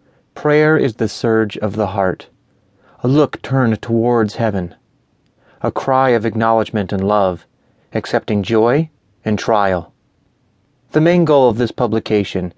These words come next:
is to teach you about prayer, how to pray the right way by both guiding you through prayers and outlining common Catholic prayers. This book draws on the bank of prayers that span Old Testament writings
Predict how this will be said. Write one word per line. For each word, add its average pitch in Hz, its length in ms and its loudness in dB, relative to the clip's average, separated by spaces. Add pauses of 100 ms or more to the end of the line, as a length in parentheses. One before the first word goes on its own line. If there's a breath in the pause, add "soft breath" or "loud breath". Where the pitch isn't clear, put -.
is 117 120 -6
to 123 120 -4
teach - 380 -4
you 104 160 2
about 101 280 0
prayer, 95 440 -2 (800 soft breath)
how 156 120 0
to 127 80 2
pray 156 260 0
the 127 140 0
right 123 320 2
way 101 340 0 (220 soft breath)
by 131 100 2
both 117 300 0
guiding 131 340 2
you 127 140 2
through 117 220 -2
prayers 143 580 0 (460 loud breath)
and 123 120 0
outlining 127 460 0
common 110 380 0
Catholic 107 420 -4
prayers. 82 460 -4 (1400)
This 160 220 0
book - 240 0
draws 113 440 4
on 113 140 -2
the 107 80 0
bank 113 240 -2
of 127 160 -4
prayers 107 360 0
that 107 180 -2
span 101 320 -2
Old 110 260 0
Testament 127 420 -2
writings 135 460 -2